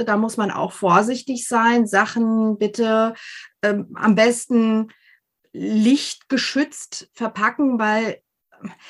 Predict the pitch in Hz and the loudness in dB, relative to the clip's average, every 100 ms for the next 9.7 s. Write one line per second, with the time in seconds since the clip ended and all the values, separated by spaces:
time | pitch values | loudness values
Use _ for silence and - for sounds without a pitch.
0 | - - - - 247 285 - 226 - 220 | -20 -20 -12 0 2 2 -4 -8 -6 0
1 | 233 269 190 226 - 226 240 233 220 196 | 2 2 0 -4 -6 -4 -4 -2 -4 -2
2 | 208 202 247 233 196 190 208 240 240 233 | -2 -2 0 -2 -2 -2 -2 -2 -4 -4
3 | 214 208 196 233 240 226 214 208 180 185 | -6 -6 -4 -6 -6 -10 -8 -4 -2 0
4 | 240 233 233 214 - 196 214 - 233 240 | 0 -2 -6 -8 -6 -6 -6 -8 -6 -6
5 | 233 233 202 214 233 - 262 277 220 180 | -8 -6 -6 -6 -10 -8 -8 -4 -4 -4
6 | 175 175 185 202 196 180 - 214 - 208 | -4 -4 -2 -4 -6 -8 -4 -4 -4 -8
7 | 233 - 214 226 - 214 240 226 208 190 | -10 -10 -12 -10 -8 -4 -2 -2 -4 -4
8 | 185 175 - 180 175 180 185 180 - 180 | -4 -4 -4 -6 -6 -10 -12 -12 -4 -2
9 | 180 214 170 165 190 165 170 | -2 -6 -4 -2 -2 -4 -6